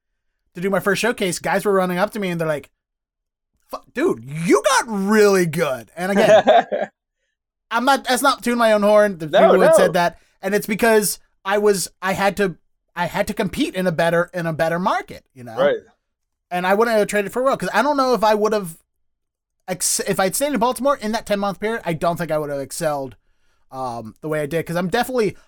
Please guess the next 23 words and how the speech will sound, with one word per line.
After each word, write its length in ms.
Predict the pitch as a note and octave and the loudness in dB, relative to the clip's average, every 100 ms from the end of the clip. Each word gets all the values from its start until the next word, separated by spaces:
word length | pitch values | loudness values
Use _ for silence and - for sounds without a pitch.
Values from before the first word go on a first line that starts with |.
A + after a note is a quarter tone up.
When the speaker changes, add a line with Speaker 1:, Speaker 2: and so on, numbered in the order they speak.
| _ | _
Speaker 1:
a 60 | E3+ | -8
lot 340 | D#3+ E3+ - | 0 2 2
cleaner 360 | - F3 E3+ F3+ | -2 -4 -2 0
now, 200 | F#3 F#3 | 0 2
which 180 | F#3+ F#3 | 0 0
I, 320 | E3+ E3 E3 - | 0 0 -2 -6
which 460 | E3 F3 E3 - - - | -4 -4 -4 -10 -14 -8
I 120 | E3 | -6
like. 640 | D#3 D3+ D#3+ E3 D#3+ - _ | -4 -2 -2 -2 -6 -20 _
Um, 440 | C#3+ C3+ B2+ A#2 - _ _ _ _ _ | -10 -8 -8 -12 -18 _ _ _ _ _
you 120 | E3+ | -6
know, 200 | D3 C3+ - | -4 -4 -2
I, 100 | D#3+ | -2
I, 240 | D#3 D#3 _ _ _ _ _ _ | -2 -10 _ _ _ _ _ _
I 40 | G3 | -2
made 160 | C4 | 0
a 80 | A3+ | 0
conscious 360 | - F#3 F3 E3+ | 0 -2 -2 -6
decision 500 | D3+ - E3 F#3 F#3 | -8 -4 -4 -4 -6
to, 300 | G3+ F#3+ F#3 - | -4 -4 -4 -6
to 340 | F#3+ F#3 F3+ _ | -4 -2 -4 _
work 420 | D3 F#3+ G3+ - _ _ _ - | -4 -2 -2 -4 _ _ _ -20
cleaner 640 | - G3 G#3 G#3+ A#3 | -10 -8 -4 -4 -6